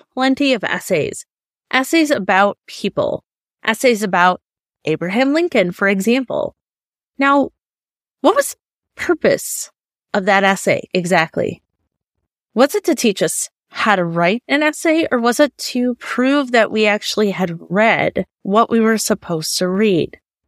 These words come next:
Let's look at something like a book report, for example. How many of you out there have done book reports? I know I did countless. And I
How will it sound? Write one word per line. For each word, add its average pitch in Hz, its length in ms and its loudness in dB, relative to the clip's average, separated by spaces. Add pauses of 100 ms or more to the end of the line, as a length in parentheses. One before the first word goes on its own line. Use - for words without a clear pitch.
(320)
Let's 214 420 2
look 196 220 -2
at 220 120 0
something 233 360 0
like 233 180 2
a 254 60 2
book 233 280 0
report, 247 480 0
for 185 140 -2
example. 151 640 -2 (360)
How 254 180 -2
many 330 240 2
of 294 100 2
you 220 220 2
out 190 280 -2
there 196 180 4
have 175 180 -2
done 175 260 -2
book 170 220 -4
reports? 156 480 -4
I 190 160 -2
know 202 260 2
I 180 380 0 (100)
did 175 360 0 (100)
countless. - 800 -2 (360)
And 190 460 4 (600)
I 220 480 2